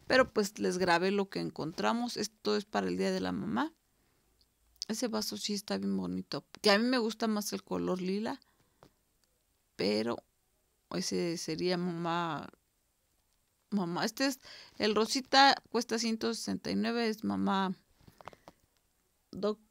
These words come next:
mamá de perros y el otro es mamá de gatos, pero no lo tienen. Es, este, de cerámica. Está bien pesado ese.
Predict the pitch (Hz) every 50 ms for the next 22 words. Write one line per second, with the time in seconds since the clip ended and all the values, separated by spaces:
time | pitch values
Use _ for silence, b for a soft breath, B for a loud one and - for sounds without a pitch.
0 | _ _ _ _ _ _ - 180 190 185 180 180 202 202 202 196 196 175 180 170
1 | - _ - 143 180 220 247 302 302 302 294 - 233 196 185 185 196 190 - -
2 | 202 202 196 185 175 170 165 170 180 190 185 185 - - - 190 185 175 160 175
3 | 180 185 185 175 180 185 185 - _ 269 294 - - - _ b b b b b
4 | b b b b b _ - - - 233 233 226 220 220 220 233 233 233 233 220
5 | 220 - 254 254 254 247 240 220 202 - _ _ _ _ _ - _ 214 233 226
6 | 247 262 247 - - - - 214 202 185 175 170 160 160 156 143 120 - - -
7 | _ _ _ _ _ _ _ _ - - 170 180 190 190 - 190 185 180 180 190
8 | 202 220 226 220 - - 339 339 b b b b b b b b b - 196 -
9 | - 214 220 233 240 254 262 254 - 220 226 220 - 208 214 208 208 190 196 202
10 | - - - 190 -